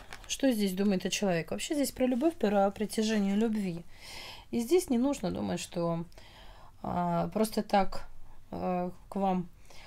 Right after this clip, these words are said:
а, в качестве непонятно чего идет ваша любовь. Вы ее притянули, вы ее не просто заслужили. А, вы свою любовь, отношения прекрасные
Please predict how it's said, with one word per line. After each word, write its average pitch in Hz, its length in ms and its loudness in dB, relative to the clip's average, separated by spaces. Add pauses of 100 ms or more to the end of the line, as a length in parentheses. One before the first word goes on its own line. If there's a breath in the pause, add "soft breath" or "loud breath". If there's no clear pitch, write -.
(260 loud breath)
а, 180 140 -6
в - 100 -14
качестве 190 880 0 (220)
непонятно 196 560 0
чего 285 420 -4
идет 190 340 -4
ваша 185 340 -2
любовь. 247 360 -4 (160)
Вы 196 200 -2
ее 214 280 2
притянули, 214 840 0
вы 185 200 -2
ее 202 540 0
не 185 100 -2
просто 208 340 -4
заслужили. 196 720 -2 (760 loud breath)
А, 175 540 -2
вы 180 240 -2
свою 247 460 2
любовь, 208 600 0 (460)
отношения 208 880 0 (800 loud breath)
прекрасные 202 800 -2